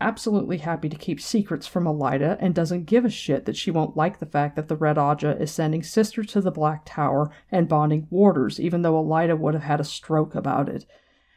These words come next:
And unfortunately, Javindra, along with Tarna and everyone the Red send but Pavara, gets turned to the shadow. R I P.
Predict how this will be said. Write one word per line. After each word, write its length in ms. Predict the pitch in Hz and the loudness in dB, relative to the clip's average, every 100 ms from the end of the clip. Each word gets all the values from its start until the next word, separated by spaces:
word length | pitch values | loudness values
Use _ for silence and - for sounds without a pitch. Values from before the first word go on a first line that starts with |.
| - | 2
And 100 | 233 | 6
unfortunately, 720 | 233 233 320 302 - 240 220 | 6 6 2 2 2 4 4
Javindra, 720 | 208 196 190 240 220 220 208 | 2 2 4 6 6 4 4
along 300 | - 180 180 | 4 2 2
with 160 | 175 165 | 0 -4
Tarna 580 | - 208 185 175 165 160 | -2 2 4 4 2 2
and 200 | 170 165 | 0 0
everyone 480 | - 180 190 180 165 | 0 2 2 2 0
the 100 | 160 | 2
Red 280 | 160 151 151 | 2 0 -2
send 320 | - 160 156 | -4 -2 0
but 200 | 151 - | -2 -2
Pavara, 520 | 156 156 147 147 147 | -6 0 2 2 0
gets 260 | 147 131 - | -2 -4 -6
turned 320 | - 185 - | -2 0 0
to 80 | 156 | 0
the 100 | 170 | -4
shadow. 640 | - - - - - - _ _ _ _ - | -4 -6 -4 -6 -8 -10 _ _ _ _ -2
R 240 | 165 151 | 0 2
I 80 | 147 | 0
P. 380 | 143 131 - | -4 -10 -10